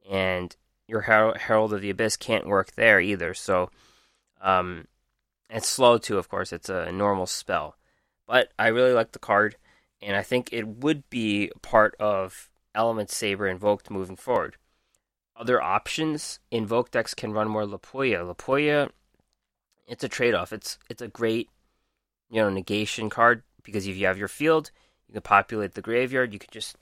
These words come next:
you know, mill something from the deck. But the part, the, the thing that sucks is Lapoya only has four hundred attack. You have to normal summon him, or you have to flip him over, which isn't ideal, 'cause your opponent's already running those spells while he's set in defense mode.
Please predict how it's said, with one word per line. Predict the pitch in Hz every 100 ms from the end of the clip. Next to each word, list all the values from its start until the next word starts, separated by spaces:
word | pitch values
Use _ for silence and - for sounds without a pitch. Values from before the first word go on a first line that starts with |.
| _ -
you |
know, | 135 104
mill | 107 104
something | 120 98 107
from | 98 98
the | 85
deck. | - 107 98 - _ _ _ _ _
But | 113
the |
part, | 110 143 156 _ -
the, | 123 -
the | 131
thing | 117 - 165
that | 151
sucks | 120 117
is | 110 101
Lapoya | - 117
only | 120 117
has | 107
four | - 113
hundred | 110 104 90
attack. | - 123 123 - - _ _ _ _ _ 107
You | 107
have | 101 113 120 -
to | 107
normal | 107 120 113
summon | - 117 120
him, | 95 87 -
or | 101 101 101 _ _ _ _ _
you | 131
have | 127
to | 117
flip | - 120
him | 107
over, | 107 120 107 98 92 95
which | 101 - - - _ _ _ _ _ _ -
isn't | 113 107
ideal, | 95 90 123 117
'cause | 101 101
your | 98
opponent's | - 117 107
already | 107 98
running | 98 101
those | 98 92
spells | - 95 95
while | 95 90
he's | 90
set | - 104 92
in |
defense | 87 - 107 101
mode. | 90